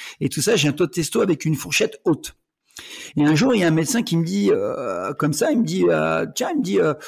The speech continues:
vous êtes quand même musclé pour votre âge, vous prenez pas de stéroïdes, j'espère. Je fais non, je n'ai jamais pris de stéroïdes. Il me dit, vous faites des prises de sang ? Je dis, ouais, ouais, j'ai même fait un, un, un bilan, euh, avec, euh, mes taux de testo.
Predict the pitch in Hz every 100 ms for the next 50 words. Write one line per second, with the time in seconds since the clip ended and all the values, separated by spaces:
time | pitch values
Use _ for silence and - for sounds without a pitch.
0 | - - 143 143 - 175 143 156 - 208
1 | 151 131 135 - 165 - 151 147 208 -
2 | 180 196 196 151 - 73 - _ _ _
3 | - - 254 - - 165 175 196 190 170
4 | 143 139 143 - - - 156 156 185 233
5 | 285 - 180 151 - 302 156 220 - 254
6 | 160 151 170 - 220 202 160 143 143 143
7 | 139 - 50 50 - 147 131 156 180 233
8 | 240 165 147 143 156 160 143 151 147 165
9 | - 135 - 208 226